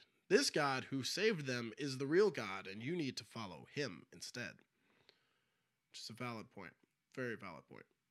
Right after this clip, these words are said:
<clears throat> Now, his nature doesn't change all that much, because he's still, you know, "If you don't do this, we're gonna rip you limb from limb and destroy your house." But the nature of this,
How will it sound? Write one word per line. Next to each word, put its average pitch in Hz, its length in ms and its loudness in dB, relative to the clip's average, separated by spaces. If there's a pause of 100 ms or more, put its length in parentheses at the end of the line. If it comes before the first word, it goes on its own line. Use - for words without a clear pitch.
(1000)
<clears throat> - 140 -4 (2250)
Now, 180 120 6
his 170 120 4
nature 196 300 4
doesn't 120 300 0
change 104 400 -4
all 95 280 -6
that 85 180 -8
much, 76 420 -12 (560)
because 131 240 -2
he's 127 140 -2
still, 127 340 -2 (100)
you 131 80 -6
know, 110 380 -8
"If 117 100 -12
you 131 140 -2
don't 143 360 -2
do 127 160 -2
this, 123 320 -4
we're 131 80 -6
gonna 135 200 -2
rip 123 240 -4
you 127 120 0
limb 131 180 -2
from 127 200 -2
limb 139 180 0
and 123 120 -2
destroy 131 300 -4
your 117 160 -2
house." 135 380 -4 (2000)
But 156 100 0
the 147 100 2
nature 202 380 4
of 107 180 -2
this, - 440 -2